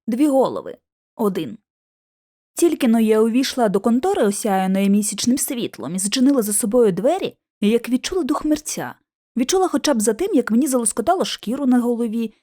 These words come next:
як стали дибки волосинки на моїх руках, яким холодним стало довколишнє повітря.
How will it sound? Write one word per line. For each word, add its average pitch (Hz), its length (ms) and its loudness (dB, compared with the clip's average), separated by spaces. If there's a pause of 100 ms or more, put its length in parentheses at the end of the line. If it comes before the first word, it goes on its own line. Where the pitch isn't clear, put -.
як 233 140 -2
стали 370 260 0
дибки 330 280 -2
волосинки 254 580 -2
на 294 80 2
моїх 262 280 2
руках, 240 560 -4
яким 208 280 -4
холодним 285 440 -2
стало 269 280 0
довколишнє 277 580 -2
повітря. 349 580 -4